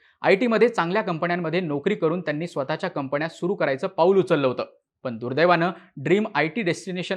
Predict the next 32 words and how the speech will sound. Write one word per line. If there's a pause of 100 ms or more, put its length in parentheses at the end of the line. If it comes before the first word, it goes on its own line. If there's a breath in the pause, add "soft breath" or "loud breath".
असलेलं
ठिकाणच (220 soft breath)
त्यांच्यासाठी (100)
आयुष्यातला (240 loud breath)
शेवटचा
टप्पा
ठरलं. (320)
अर्थात
या
सगळ्या
दोन
गोष्टी
मिस
करून
चालणार
नाहीयेत. (320)
पहिलं
म्हणजे (200 loud breath)
अमेरिकेत
वाढत
असलेला
हाऊसिंग
क्रायसिस. (280)
अमेरिकेच्या
बे
एरियासारख्या
भागात
घरांचे
दर
प्रचंड
महाग
झालेत,